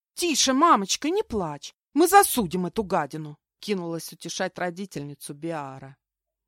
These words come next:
«Лина Деори, зачем вы это сделали?» шепотом спросил мой юрист. Судя по хмурому взгляду поверенного, он явно не одобрял подобные методы. Я уже хотела возразить, но меня опередил кузен.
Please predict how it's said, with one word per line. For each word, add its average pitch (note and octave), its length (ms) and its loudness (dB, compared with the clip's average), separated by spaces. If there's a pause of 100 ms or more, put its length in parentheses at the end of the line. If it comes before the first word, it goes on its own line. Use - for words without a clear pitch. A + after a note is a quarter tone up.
(300)
«Лина G3 400 0
Деори, D3+ 460 -10
зачем G#3 460 -2
вы F#3 120 -4
это A#3 140 -8
сделали?» C#3+ 640 -6 (200)
шепотом A3+ 500 -4
спросил E3 500 -10
мой E3 280 -10
юрист. E3 500 -14 (300)
Судя G3 360 -6
по G#3 140 0
хмурому G3+ 440 -2
взгляду F#3+ 420 -2
поверенного, F#3 880 -4
он G#3+ 180 0
явно G#3 380 -2
не F#3+ 140 -4
одобрял G#3+ 560 -2
подобные F3+ 560 -6
методы. C#3+ 540 -10 (280)
Я F#3+ 160 -4
уже G3 180 -4
хотела G#3+ 400 -2
возразить, A3+ 600 -2
но E3 120 -6
меня F#3 360 -4
опередил D#3+ 500 -8
кузен. D3 580 -14